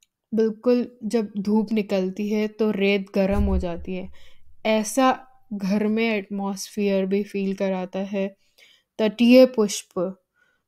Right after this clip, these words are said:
यानी जो तट के किनारे जो फ्लावर्स होते हैं, इनको, इनका मिक्सचर है इसमें, इस सनसेट,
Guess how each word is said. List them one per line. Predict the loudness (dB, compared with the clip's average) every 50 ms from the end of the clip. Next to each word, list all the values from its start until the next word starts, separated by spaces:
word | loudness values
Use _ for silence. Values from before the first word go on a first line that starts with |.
| _ -6
यानी | -2 0 0 2 2 4 4 4 2 2 -2 -8 -8 -4
जो | 0 2 2 4 4 2
तट | 2 2 2 2 2 0 -2 -6
के | -2 2 2 2
किनारे | 2 2 0 0 0 0 -2 0 0 0
जो | 0 0 -2 -4
फ्लावर्स | -4 -6 -6 -4 -2 -2 -2 0 0 2 2 0 0 0
होते | -2 -2 -4 -4 -8
हैं, | -8 -8 -8 -8 -6 -8 -8 -10 _ _ _ _ _ _ _ _ _ _ 2
इनको, | 4 4 4 4 4 4 4 6 6 4 0 -4 _ _ _ _ _ _ _ _ _ -4
इनका | -2 0 0 0 0 0 0 0
मिक्सचर | 2 0 0 -2 -4 -10 -8 -4 -2 -2 -2 0
है | 0 -2 -2 -2 -2 -2
इसमें, | -4 -4 -6 -6 -4 -2 -2 -2 -2 -4 -6 _ _ _ _ -6
इस | -6 -4 -4 -4
सनसेट, | -4 -4 -4 -4 -6 -8 -10 -8 -8 -8 -8 -8